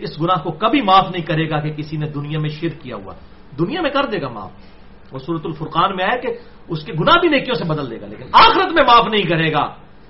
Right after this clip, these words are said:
اس کے علاوہ جو گناہ جس کے لیے چاہے گا معاف کر دے گا۔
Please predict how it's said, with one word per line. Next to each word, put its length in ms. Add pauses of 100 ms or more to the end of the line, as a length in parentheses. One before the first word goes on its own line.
اس 160
کے 80
علاوہ 220
جو 300
گناہ 220
جس 200
کے 80
لیے 180
چاہے 260
گا 80
معاف 320
کر 120
دے 200
گا۔ 80